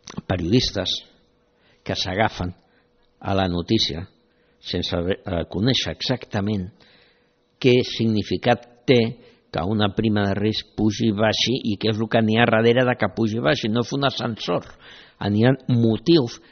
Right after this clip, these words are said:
que fan que una moneda, que fan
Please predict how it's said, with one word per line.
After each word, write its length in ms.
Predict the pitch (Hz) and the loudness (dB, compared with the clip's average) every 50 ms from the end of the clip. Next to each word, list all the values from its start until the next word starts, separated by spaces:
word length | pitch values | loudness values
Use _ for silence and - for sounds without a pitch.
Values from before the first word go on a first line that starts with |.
| _ _ | _ _
que 140 | - 110 98 - | -6 -6 -4 -2
fan 300 | - 120 117 107 117 - - - - _ _ _ _ _ _ - | 0 0 2 0 0 -4 -10 -20 -20 _ _ _ _ _ _ -8
que 120 | 73 78 82 | -6 -4 -2
una 220 | 98 113 104 110 117 | 0 0 2 2 2
moneda, 540 | 117 113 107 107 107 107 104 104 110 117 - | 2 2 2 2 2 2 2 2 0 0 -4
que 400 | - - 90 80 - - - 90 - | -8 -12 -12 -12 -10 -10 -10 -6 -2
fan 240 | - 104 107 110 | 0 2 2 2